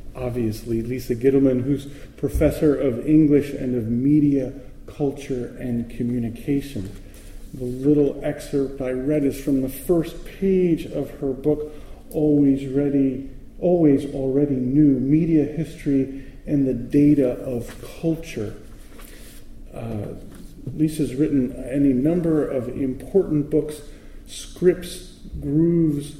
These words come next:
and Writing Machines, Representing Technology in the Edison Era from Stanford University Press.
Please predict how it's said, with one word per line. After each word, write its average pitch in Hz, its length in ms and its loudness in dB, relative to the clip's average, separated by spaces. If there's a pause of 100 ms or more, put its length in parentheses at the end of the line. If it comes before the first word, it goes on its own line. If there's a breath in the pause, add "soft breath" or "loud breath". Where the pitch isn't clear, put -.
(160)
and 123 340 -6
Writing 160 400 2
Machines, 135 800 2 (280 loud breath)
Representing 147 920 4
Technology 147 1080 2 (140)
in 127 120 0
the 110 180 -4 (180)
Edison 165 560 2
Era 151 600 2
from 117 160 -6
Stanford 135 580 -4
University 127 600 -2
Press. 139 580 -10